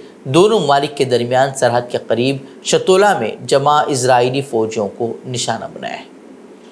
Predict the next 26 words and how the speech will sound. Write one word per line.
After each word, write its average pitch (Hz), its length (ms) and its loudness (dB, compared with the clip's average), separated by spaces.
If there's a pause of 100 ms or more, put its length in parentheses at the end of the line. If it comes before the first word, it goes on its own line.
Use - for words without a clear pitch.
(760)
वहीं 202 120 4
मशरिक़ 208 300 2
वस्ता 185 340 4
में 143 120 2
हालात 139 500 2
धमाका 131 380 0
खेज 139 520 4
होते 113 240 0
हुए 113 200 0
नजर 107 220 -4
आ 82 100 -2
रहे - 120 -10
हैं। - 100 -20 (320)
रूस 160 280 2
और 127 140 4
ईरान 127 340 4
के 131 80 0
सख्त - 280 -2
रद्दअमल 120 420 0
के 117 120 -6 (100)
बावजूद 120 520 0 (440)
दूसरे 185 380 2
रोज़ 147 240 2
भी 156 180 -2
अमेरिका 127 520 0
ने 143 240 -2